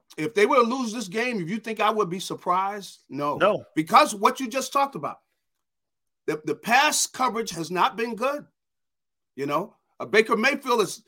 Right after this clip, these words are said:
Speaker 1: he's got a good arm. He throws the ball. And the, the thing I would be telling, and I was joking with the guys, telling them, Look, get your hands up because he's not that tall. You can knock some of those passes down, and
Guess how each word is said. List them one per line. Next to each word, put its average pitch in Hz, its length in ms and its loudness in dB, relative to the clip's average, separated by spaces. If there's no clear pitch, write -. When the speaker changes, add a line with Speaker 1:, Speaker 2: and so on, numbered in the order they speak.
Speaker 1:
he's 165 140 -10
got 214 200 6
a 254 40 -4
good 247 200 0
arm. 254 380 4
He 190 60 2
throws 233 240 -2
the 220 60 -6
ball. 240 360 2
And 180 200 -4
the, 180 180 -2
the 170 120 -2
thing 302 300 -2
I 262 180 8
would 262 140 -4
be 214 120 -6
telling, 220 360 0
and 147 120 -6
I 208 80 -2
was 165 140 -6
joking 220 360 0
with 180 100 2
the 175 60 0
guys, 180 260 0
telling 208 280 0
them, 151 140 -2
Look, - 260 -4
get 240 240 -2
your 220 160 0
hands 214 460 -4
up 190 240 -2
because 160 320 0
he's 170 180 -4
not 226 260 4
that 254 220 2
tall. 226 520 4
You 175 120 -6
can 180 160 2
knock 220 200 2
some 233 180 -4
of 226 80 -2
those 220 140 2
passes 220 480 0
down, 170 640 2
and 151 220 -6